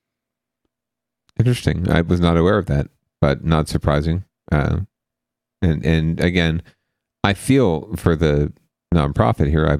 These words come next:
I'm especially 'cause it's an arts nonprofit, it's a special place in my heart. Um, but at the same time, uh, you know, to, to suddenly, at the, at the end of the story, to have the, you know, folks go nuclear, basically, and, and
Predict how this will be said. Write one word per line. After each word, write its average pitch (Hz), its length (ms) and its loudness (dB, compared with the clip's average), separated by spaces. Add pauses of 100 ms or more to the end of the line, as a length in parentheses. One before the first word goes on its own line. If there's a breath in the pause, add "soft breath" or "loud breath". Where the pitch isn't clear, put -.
I'm 73 160 0
especially 73 400 -2
'cause - 120 -6
it's - 120 -10
an - 100 -4
arts 82 240 -2
nonprofit, - 520 -2
it's - 160 -8
a - 340 -20
special - 320 -4
place 73 280 -4
in 76 40 0
my 69 120 -2
heart. 71 320 -2 (460 loud breath)
Um, 80 500 -2 (180)
but 107 160 2
at 85 100 -2
the - 80 -12
same 73 220 0
time, 76 480 0
uh, 71 520 0 (420)
you 85 80 0
know, 71 100 2
to, 73 140 -4
to 78 480 -2 (300)
suddenly, 78 420 0 (100)
at 73 160 -4
the, 85 160 -2
at 82 180 -4
the 90 100 0
end 85 100 -2
of 82 60 -2
the 78 80 -2
story, 80 360 0
to 73 180 0
have 76 120 -2
the, 64 280 -4 (100)
you 78 100 0
know, 73 160 -4 (220)
folks 76 320 -4 (1600)
go 85 460 0 (580)
nuclear, 90 540 0
basically, 71 540 -2
and, 71 220 -6
and 73 240 -8